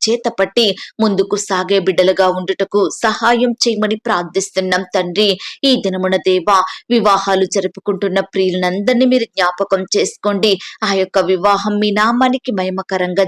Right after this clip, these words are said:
జరిగేలాగున కృప చూపించమని ప్రార్థిస్తున్నాం తండ్రి. అయ్యా, భార్యాభర్తలైన వారిని మీరు జ్ఞాపకం చేసుకోండి. వారి మధ్య మనస్పర్ధలు, విభేదాలు, కలహాలు తొలగించండి దేవా. అయ్యా, ఒకరినొకరు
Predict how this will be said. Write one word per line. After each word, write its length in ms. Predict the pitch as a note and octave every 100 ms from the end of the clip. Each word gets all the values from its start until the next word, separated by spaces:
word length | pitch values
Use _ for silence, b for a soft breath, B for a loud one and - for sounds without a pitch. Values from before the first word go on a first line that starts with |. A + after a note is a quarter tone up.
| F#3
జరిగేలాగున 680 | F3 F3+ G3 F3 F3+ F#3+ G3 G3
కృప 160 | F#3+ F#3 A#3
చూపించమని 640 | C4 B3+ B3 A#3 A#3 A#3+ C4
ప్రార్థిస్తున్నాం 800 | A#3+ F3+ F3 F#3+ - F#3+ F#3+ F#3+ F#3+
తండ్రి. 320 | F#3+ F3+ G3+ G3+ F#3 B - A#3
అయ్యా, 220 | F3+ F#3+ F#3+ F#3+
భార్యాభర్తలైన 840 | F#3 F3+ F#3+ - F3+ - F#3+ F#3+ F#3
వారిని 220 | G3 G3 G3
మీరు 140 | G3+ -
జ్ఞాపకం 460 | G3 G3 - G#3 G3 G3
చేసుకోండి. 540 | - - G#3 G3 G3+ F3 B -
వారి 200 | A3 F#3 F3+
మధ్య 240 | F3+ - F3+ F#3+
మనస్పర్ధలు, 640 | G3 - F#3 E3 F#3+ F3+ F#3
విభేదాలు, 520 | F3 G3 F#3+ F#3 F3 -
కలహాలు 460 | F3 F3+ F#3 F#3+ G3 -
తొలగించండి 680 | E3+ F3 G3 - G3+ F3+ -
దేవా. 300 | F#3+ F#3 G3+ F#3+ B B - G3+
అయ్యా, 220 | E3+ F#3+ F#3
ఒకరినొకరు 540 | F#3 G3 F#3 - F#3+